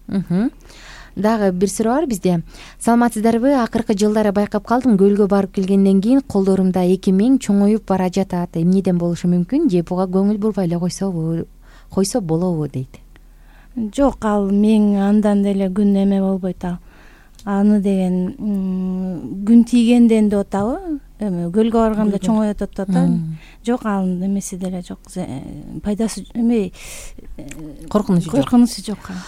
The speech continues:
Speaker 1: А бирок, э, негизичи ошол денедеги кал, мең болобу, кал болобу,
Speaker 2: Мм.
Speaker 1: ал формасын, өңүн өзгөртпөшү керек да. Эгерде ал өзгөрсө, менин билишимче, бул,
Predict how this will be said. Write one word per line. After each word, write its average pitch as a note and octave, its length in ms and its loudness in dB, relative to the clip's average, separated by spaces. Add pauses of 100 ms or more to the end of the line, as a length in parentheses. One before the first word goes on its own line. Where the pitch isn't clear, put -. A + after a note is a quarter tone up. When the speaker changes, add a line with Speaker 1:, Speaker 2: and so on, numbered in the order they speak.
(140)
Speaker 1:
А F#3 120 0
бирок, B3 280 2
э, F3 400 2
негизичи B3 500 2
ошол G3 280 2
денедеги G3+ 640 2
кал, G3+ 680 0
мең G#3 400 4
болобу, F#3 480 2
кал A3 280 -2
болобу, F#3+ 320 0
Speaker 2:
Мм. - 20 -
Speaker 1:
ал F3+ 280 2 (280)
формасын, A3 720 2
өңүн G#3 380 4
өзгөртпөшү A#3 500 -2
керек A#3+ 280 -2
да. D3 260 -4 (160)
Эгерде G3+ 320 0
ал G3+ 140 2
өзгөрсө, F#3 540 -2
менин F#3+ 240 4
билишимче, E3+ 560 -2
бул, E3 480 -4